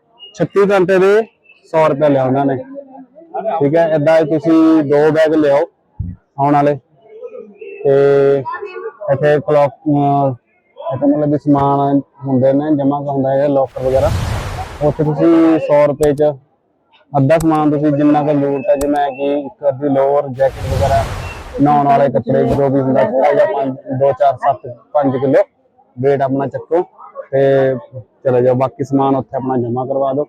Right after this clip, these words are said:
ਤੇ ਸੌ ਰੁਪਏ ਛੱਤੀ ਘੰਟੇ ਦਾ ਲੈਂਦੇ ਨੇ, ਤੇ ਆਪਾਂ ਉੱਥੇ ਜਮ੍ਹਾਂ ਕਰਵਾ ਕੇ, ਤੇ ਹੁਣ ਆਪਣੀ ਯਾਤਰਾ ਸ਼ੁਰੂ ਹੋ ਗਈ ਹੈ। ਠੀਕ ਹੈ, ਤੇ ਤੁਹਾਨੂੰ ਦਿਖਾਵਾਂਗੇ ਸਾਰਾ ਕੁਛ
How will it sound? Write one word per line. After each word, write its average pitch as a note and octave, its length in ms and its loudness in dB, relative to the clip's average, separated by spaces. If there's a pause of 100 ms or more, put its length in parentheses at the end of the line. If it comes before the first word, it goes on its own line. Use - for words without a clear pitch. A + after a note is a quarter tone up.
(440)
ਤੇ C#3 80 0
ਸੌ C3+ 220 0
ਰੁਪਏ C3 180 -2
ਛੱਤੀ C#3 320 -6
ਘੰਟੇ C#3+ 160 0
ਦਾ C#3 80 2
ਲੈਂਦੇ C3 280 0
ਨੇ, C#3+ 160 -2
ਤੇ C#3 60 -2
ਆਪਾਂ - 160 -6
ਉੱਥੇ C3 180 -8
ਜਮ੍ਹਾਂ B2+ 220 -2
ਕਰਵਾ B2 260 -4
ਕੇ, C3+ 160 -8
ਤੇ - 500 -14
ਹੁਣ C3+ 120 0
ਆਪਣੀ C3 240 -2
ਯਾਤਰਾ B2+ 300 -2
ਸ਼ੁਰੂ C3+ 240 -2
ਹੋ C#3 140 0
ਗਈ C3+ 120 2
ਹੈ। C#3+ 60 0 (520)
ਠੀਕ - 180 -8
ਹੈ, C#4+ 80 -2
ਤੇ - 640 -8
ਤੁਹਾਨੂੰ C3 300 -2
ਦਿਖਾਵਾਂਗੇ B2+ 480 -2
ਸਾਰਾ B2 240 -6
ਕੁਛ A#2+ 160 -8